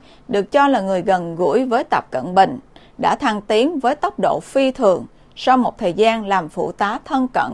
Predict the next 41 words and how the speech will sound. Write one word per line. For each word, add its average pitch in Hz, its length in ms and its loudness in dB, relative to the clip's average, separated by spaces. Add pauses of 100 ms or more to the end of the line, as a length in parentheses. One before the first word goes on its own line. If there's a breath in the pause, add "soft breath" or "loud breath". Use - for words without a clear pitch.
(100)
của 196 100 -4
ông 214 220 -4
Tập - 220 -6 (140)
Cận 170 280 -2
Bình. 175 160 4 (840 loud breath)
Và 190 200 4
đây 254 160 4
là 247 120 2
hình 185 320 0
bài 165 200 0
viết 214 360 0
trên 196 280 -4
báo 180 240 -2 (100)
Tiến 202 280 0
Dân. 185 200 4 (1300 soft breath)
Các 277 200 4
lãnh 214 180 0
đạo 170 180 2
Trung 226 280 -2
Quốc 285 220 2
đã 185 180 2
miễn 220 320 0
nhiệm 240 260 0
ông 202 300 4 (180)
mà 190 200 2
không 277 300 0
đưa 269 140 6
ra 254 240 2
lời 185 280 0
giải - 160 -2
thích. 285 220 0 (640 soft breath)
Tất 277 200 0
cả - 220 2
thông 262 180 0
tin 262 260 2
về 180 140 4
ông 240 240 0
Tần 190 380 2 (220)
trên 214 220 0
trang 208 240 -4
web 240 160 4